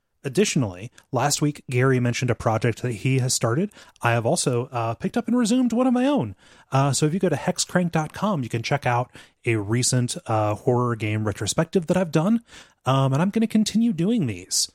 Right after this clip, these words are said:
uh, in addition to the streams and things like that.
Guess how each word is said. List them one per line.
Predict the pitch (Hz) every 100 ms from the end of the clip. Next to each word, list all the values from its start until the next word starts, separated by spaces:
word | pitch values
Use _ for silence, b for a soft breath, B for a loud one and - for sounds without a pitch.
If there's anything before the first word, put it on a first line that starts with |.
| _ _ -
uh, | 113 113
in | 123
addition | 120 131 - 127
to | 117
the | 110
streams | - - 127 127 117
and | 120 113
things | 117 107 101
like | 101 101
that. | - 98 101 -